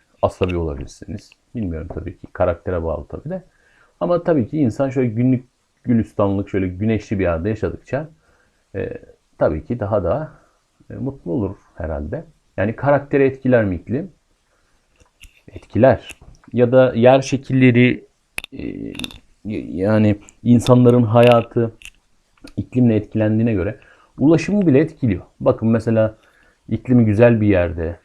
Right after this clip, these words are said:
yer şekilleri düzgün bir yerde yaşıyorsanız istediğiniz yere arabanızla gidersiniz, yürüyerek gidersiniz ama ne bileyim çöl gibi bir yerde yaşıyorsanız da,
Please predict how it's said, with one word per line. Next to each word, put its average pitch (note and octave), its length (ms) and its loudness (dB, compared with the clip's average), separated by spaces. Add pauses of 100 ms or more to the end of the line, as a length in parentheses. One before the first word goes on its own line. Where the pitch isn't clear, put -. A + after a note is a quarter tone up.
yer A2 200 2
şekilleri G2+ 480 -2
düzgün G2 240 -6
bir G2 100 -2
yerde E2 300 -4
yaşıyorsanız E2+ 680 -10
istediğiniz G2 500 -6
yere F2+ 160 -2
arabanızla G2 600 0
gidersiniz, F#2 560 -4
yürüyerek F#2 480 -4
gidersiniz F2 460 -8
ama A#2+ 260 -4 (400)
ne C#3 100 -2
bileyim A2 200 0
çöl A#2 260 2
gibi G#2+ 240 -2
bir G#2 60 4
yerde F#2+ 240 0
yaşıyorsanız E2+ 600 -8
da, D3+ 200 -4